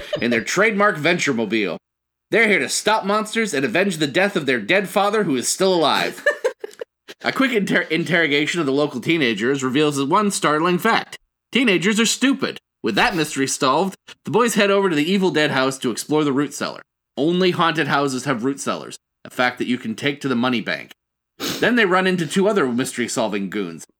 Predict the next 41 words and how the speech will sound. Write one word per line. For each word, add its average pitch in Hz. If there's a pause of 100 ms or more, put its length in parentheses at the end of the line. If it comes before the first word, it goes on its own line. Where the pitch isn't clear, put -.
(100)
These 214
idiots 139
are 147
investigating 135
ghosts 143
to -
put 156
on 147
a 139
newfangled 180
invention 151
called 123
Website, 135 (600)
which 131
they 156
are 139
hoping 180
will 147
give 143
them 135
clicks, -
which 139
they 147
can 147
then 165
exchange 151 (120)
for -
being 143
internet 175
famous. 151 (320)
Also, 147
they 156
use 156
Ghostbusters 151
for 143
evil, 127
which 95
I 104
cannot 147
abide. 123 (280)
<laughs> -